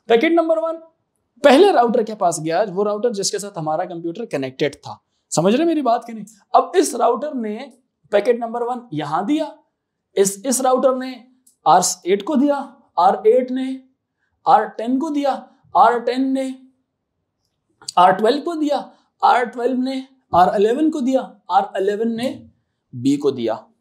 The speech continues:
मेरी बात understand कर रहे हैं कि नहीं? ये root कौन define कर रहा है? R कौन है? Routers। P कौन है?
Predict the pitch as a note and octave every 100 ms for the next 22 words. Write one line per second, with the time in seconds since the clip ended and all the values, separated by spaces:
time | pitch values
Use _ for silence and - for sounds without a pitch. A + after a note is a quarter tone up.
0 | _ _ _ _ _ _ _ _ _ -
1 | C#3 D3 D3 F#3 F#3+ F#3+ F#3 A3+ C#4 C4+
2 | E3 C#3 - - D#3+ A#3 G3 C#4+ - -
3 | D4 E4+ D4+ A3 G3 A3+ A3+ G3+ G3 F3
4 | F3 A3+ D#4 _ _ _ _ _ _ _
5 | _ _ _ _ - _ _ - E3 A3+
6 | A3 A#3+ A3+ C4+ A3+ _ _ _ _ _
7 | _ _ _ _ _ _ _ _ _ _
8 | - C#3+ D3 D3 D3 A#2 - _ _ -
9 | G#3+ B3 B3+ C4 A#3+ C#4 D#4+ D4+